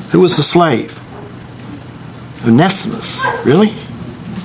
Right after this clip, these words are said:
Do you know there's a good chance that Onesimus brought both letters back to the church at Colossae? Both this one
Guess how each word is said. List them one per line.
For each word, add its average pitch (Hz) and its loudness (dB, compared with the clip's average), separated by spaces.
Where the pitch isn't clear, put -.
Do - -12
you 226 4
know 233 6
there's 147 4
a 113 2
good 175 2
chance - 2
that 127 4
Onesimus 151 6
brought - 0
both - 2
letters 135 2
back 127 4
to 120 2
the 120 6
church 123 0
at - -6
Colossae? 123 2
Both 151 2
this 156 4
one 190 6